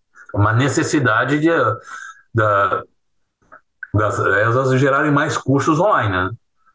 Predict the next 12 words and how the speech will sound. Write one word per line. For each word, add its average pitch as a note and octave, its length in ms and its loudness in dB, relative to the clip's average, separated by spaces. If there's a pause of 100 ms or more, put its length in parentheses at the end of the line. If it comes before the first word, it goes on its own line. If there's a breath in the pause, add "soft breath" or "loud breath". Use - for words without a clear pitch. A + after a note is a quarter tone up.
(140)
É. F#2 200 -8 (400 loud breath)
Então, A2+ 300 0
eu D3+ 160 2
acho C3 240 -2
sim C3+ 360 -2 (300)
que - 80 -6
a G#2 60 0
pandemia G#2+ 520 2
foi A2+ 160 0
um B2 80 2
gatilho B2 540 -2 (640)
desencadeador, A#2 840 0